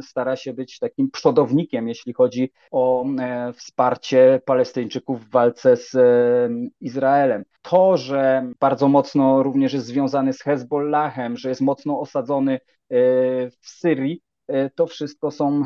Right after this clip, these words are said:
e, ruchy, które są związane właśnie z taką otwartą wrogością pomiędzy Iranem i Izraelem i z, e, budowaniem, e, przez, e, Iran w Lewancie sfery wpływów po to, aby w jakiś sposób osaczać Izrael. Także to jest bardzo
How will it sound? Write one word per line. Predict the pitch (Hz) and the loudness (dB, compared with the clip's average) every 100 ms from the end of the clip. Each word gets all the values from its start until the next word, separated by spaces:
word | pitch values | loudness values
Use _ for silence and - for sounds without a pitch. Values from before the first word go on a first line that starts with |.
| 143 | -2
e, | 139 139 135 135 135 | -2 0 0 0 -2
ruchy, | 143 139 147 139 | -6 -8 -10 -10
które | - 131 | -10 -8
są | 131 139 120 | -4 -4 -4
związane | 120 139 123 131 135 123 | -4 -4 -2 -2 -2 -4
właśnie | 123 117 - 131 127 | -4 -6 -6 -6 -4
z | 123 - | -8 -10
taką | 117 - 131 | -12 -6 -6
otwartą | 123 135 135 139 127 | -4 -4 -2 -2 -2
wrogością | 139 123 127 120 135 123 | -2 2 0 0 -8 -6
pomiędzy | 123 127 120 135 | -4 -4 -8 -8
Iranem | 135 127 120 123 | -4 -4 -4 -6
i | 127 135 | -6 -8
Izraelem | 127 131 139 147 165 160 | -6 -2 0 -2 -4 -6
i | 156 | -8
z, | 170 - | -8 -10
e, | 117 117 135 131 131 131 | -14 -6 0 4 4 2
budowaniem, | 127 113 131 127 131 143 156 139 131 131 | -4 -6 -2 0 2 0 0 0 0 -2
e, | 127 127 143 - | -4 -6 -10 -12
przez, | - 127 - - | -6 -6 -6 -4
e, | 127 123 127 123 - - | 2 2 2 0 -8 -4
Iran | 135 127 127 117 | 0 0 0 -4
w | 123 | -4
Lewancie | 117 123 120 - 127 - - | -2 -2 -6 0 0 0 -18
sfery | - 143 127 131 127 127 _ | -2 2 6 6 4 2 _
wpływów | _ 143 135 123 151 - _ | _ 4 4 4 -2 -4 _
po | 139 | 0
to, | 165 147 | 4 4
aby | 135 127 123 | 4 2 0
w | |
jakiś | 127 170 | -2 -6
sposób | - 123 - - | -8 -10 -6 -8
osaczać | - 139 120 104 | -2 0 0 -2
Izrael. | 131 107 104 101 | -6 -6 -4 -4
Także | 117 113 | -6 -6
to | 135 | -6
jest | 123 | -2
bardzo | 135 131 135 | -2 0 -2